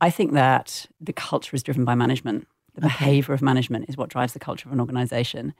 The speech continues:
Speaker 1: And so whilst I'm not saying those things are wrong and that it's not wrong to have fun and to have great things in your business, I think that when you're talking about building culture,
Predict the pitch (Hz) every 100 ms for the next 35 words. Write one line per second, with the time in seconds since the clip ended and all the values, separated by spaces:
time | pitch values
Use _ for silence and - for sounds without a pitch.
0 | _ _ - - 156 180 190 185 160 143
1 | - 151 139 131 - 131 123 127 127 123
2 | 139 143 - 147 - 143 135 131 135 127
3 | 123 - - _ - 127 160 - _ _
4 | _ - 131 147 131 131 120 _ - 147
5 | 160 139 123 135 131 127 139 127 135 -
6 | - 131 - 131 139 131 135 135 - 135
7 | 143 135 - 139 127 - 131 - 123 120